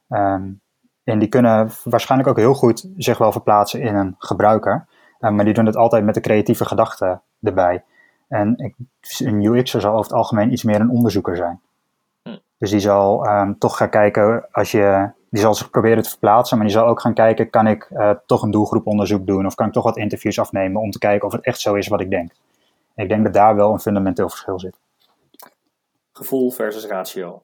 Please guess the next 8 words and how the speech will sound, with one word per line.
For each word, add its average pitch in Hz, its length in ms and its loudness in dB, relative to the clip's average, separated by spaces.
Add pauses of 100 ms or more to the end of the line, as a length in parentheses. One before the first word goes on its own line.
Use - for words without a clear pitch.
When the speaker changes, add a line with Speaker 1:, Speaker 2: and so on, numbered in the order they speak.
Speaker 1:
Ja. 104 340 -2 (580)
Speaker 2:
Ja. 101 240 -20 (460)
Zie - 120 -18
jij 127 80 -2
dat 127 100 -2
ook 220 80 -4
zo, - 100 -8
Daan? 147 340 -6